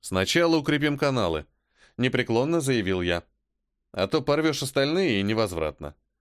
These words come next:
Выйдет, что я на тебя зря время потратил». «Сколько ты там на меня потратил?» — разочарованно возразила она.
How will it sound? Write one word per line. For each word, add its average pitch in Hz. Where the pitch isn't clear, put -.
Выйдет, 202
что -
я 147
на 180
тебя 156
зря 120
время 104
потратил». 90
«Сколько -
ты 156
там 139
на 139
меня 143
потратил?» — 139
разочарованно 135
возразила 101
она. 101